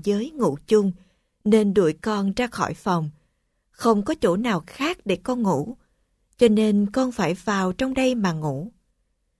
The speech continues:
Đức Thế Tôn liền nói,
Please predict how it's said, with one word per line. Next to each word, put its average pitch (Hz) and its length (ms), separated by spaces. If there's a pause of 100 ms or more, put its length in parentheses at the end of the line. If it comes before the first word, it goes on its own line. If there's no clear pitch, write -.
(800)
Đức 185 260
Thế 285 100
Tôn 202 360
liền 175 320
nói, 180 340